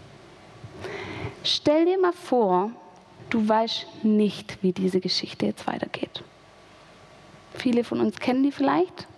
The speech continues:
könnten die auch besser erzählen als ich. Stell dir mal vor, du weißt es nicht. Die Tochter des Pharao, also die Tochter dessen, der für die ganze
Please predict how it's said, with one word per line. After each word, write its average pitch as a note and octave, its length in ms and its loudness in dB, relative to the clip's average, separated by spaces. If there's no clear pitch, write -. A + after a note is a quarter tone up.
könnten - 220 0
die A3 80 4
auch G#3+ 80 0
besser B3 260 0
erzählen A3+ 340 0
als G#3 180 2
ich. - 180 -6
Stell D4+ 300 2
dir D#4+ 80 2
mal D#4+ 120 4
vor, B3+ 220 -2
du B3 120 -2
weißt A3+ 200 2
es A#3 140 -8
nicht. G#3+ 240 2
Die A#3 120 4
Tochter - 520 0
des G4 200 0
Pharao, G3 680 0
also A#3 200 0
die C4 40 2
Tochter E4+ 540 2
dessen, A#3 580 2
der A#3 140 2
für B3 160 -2
die A#3+ 220 -2
ganze E4+ 480 4